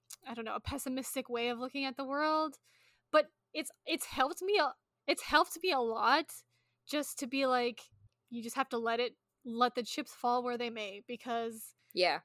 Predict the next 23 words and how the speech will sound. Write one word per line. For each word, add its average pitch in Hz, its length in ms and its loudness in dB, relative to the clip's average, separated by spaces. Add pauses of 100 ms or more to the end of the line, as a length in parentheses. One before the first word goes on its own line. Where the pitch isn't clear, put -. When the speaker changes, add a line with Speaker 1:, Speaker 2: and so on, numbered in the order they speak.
Speaker 1:
it's 277 360 -4
not 262 260 6
gonna 277 160 -2
work 254 200 2
out 254 160 2
the 247 60 -2
way 233 120 0
you 233 100 -2
think 226 200 -8
it 220 80 -10
is. - 340 -12 (140)
And, 269 160 4
like, 254 180 2
that's 269 180 2
the 339 60 4
exact 262 320 2
same 254 280 0
way 233 240 -2
I 240 140 -2
felt 226 280 -4
about 233 220 -4
the 220 80 -6
wedding. 277 520 -6